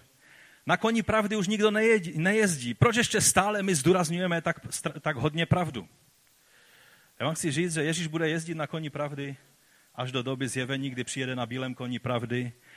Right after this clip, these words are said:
a udeří mečem svých úst, to znamená pravdou svého slova,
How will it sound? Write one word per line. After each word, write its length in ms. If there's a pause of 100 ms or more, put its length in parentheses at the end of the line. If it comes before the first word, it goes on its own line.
a 80
udeří 380
mečem 340
svých 320
úst, 240
to 100
znamená 300
pravdou 580
svého 460
slova, 480